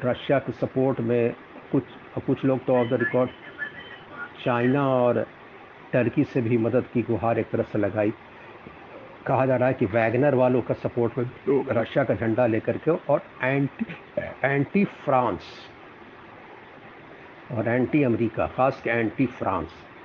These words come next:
हम दोनों कंट्री अमेरिका और फ्रांस के करीब पन्द्रह सौ, पन्द्रह सौ फ्रांस के, एक हज़ार करीब अमेरिका, करीब अढ़ाई तीन हज़ार फौज है नाइजर में। नाइजर ही में नहीं बल्कि जितने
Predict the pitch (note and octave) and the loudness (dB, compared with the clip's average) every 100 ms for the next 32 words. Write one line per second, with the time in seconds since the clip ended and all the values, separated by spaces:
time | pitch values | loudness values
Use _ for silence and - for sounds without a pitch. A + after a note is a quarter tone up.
0 | - A2 - - - A#2 C3 C#3+ C3 A#2+ | -8 -8 -8 -14 -4 0 0 0 -2 0
1 | C#3 A#2+ G#2+ A2 - C#3 B2 A#2 A#2 A#2 | 0 2 2 0 2 0 0 -2 -2 -2
2 | - C3+ B2+ A#2 A#2 - A2+ A2 C#3+ C#3 | -2 -4 -2 0 -2 -2 -4 0 2 0
3 | - A2 A2 - - - C#3 D#3+ D3+ C3+ | -2 -2 -2 -4 -4 0 2 2 0 -4
4 | C3 C#3+ - C3 B2+ A#2+ B2 B2+ A#2 G#2+ | -2 -2 -2 0 0 0 0 0 0 -2
5 | E3 E3 F#3+ E3+ C#3+ D3 E3 D#3 C3+ C#3 | -2 2 4 4 4 0 2 2 2 0
6 | - A#2 F#2 C#2 - - - - - - | 2 0 0 -6 -12 -18 -20 -20 -20 -20
7 | - - A#2 G#2+ G#2 A#2 G2 G2 A2 A2 | -20 -6 -2 0 0 0 -2 -4 -2 0
8 | A#2+ A#2 E3+ D#3+ C#3+ E3+ C#3 A#2+ D#3 B2 | 0 0 0 0 0 0 -2 -2 -2 -2
9 | A2+ C#3+ | 0 0